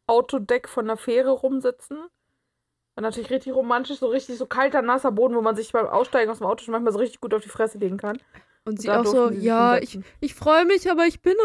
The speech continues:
Speaker 2: auch traurig.“ So, „Ja, du bist traurig, dass, falls ihr nochmal ein Date habt, du jetzt immer die Dates selber planen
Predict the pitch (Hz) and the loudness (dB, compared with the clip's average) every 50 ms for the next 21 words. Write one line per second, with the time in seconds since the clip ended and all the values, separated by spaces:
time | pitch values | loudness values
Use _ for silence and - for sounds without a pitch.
0 | 415 403 - - - 247 233 233 226 - 220 208 208 214 214 214 202 185 214 220 | 2 0 0 0 0 0 0 0 -2 -2 -2 2 2 4 4 2 0 -2 -8 -8
1 | - - - 220 220 226 233 233 - 214 - - 233 208 226 220 226 214 208 208 | -6 -2 -2 0 0 0 -2 -4 -8 -10 -6 -2 0 0 0 0 -2 -4 -2 -2
2 | 208 202 196 196 190 185 185 - 190 190 214 240 233 214 214 190 196 202 _ _ | -2 -2 -2 -4 -4 -8 _ -4 -2 0 0 0 -2 -2 -2 -2 -2 -2 _ _
3 | _ - 220 214 226 226 - 185 208 208 196 208 180 - 185 196 214 - - - | _ -6 -4 -2 -2 -2 -2 -4 -8 -8 -8 -8 -6 -4 -4 -4 -4 -6 -4 0
4 | 196 190 214 226 214 190 - - - 175 170 175 180 180 | 0 2 2 2 0 -2 -4 -6 -10 -8 -6 -6 -8 -8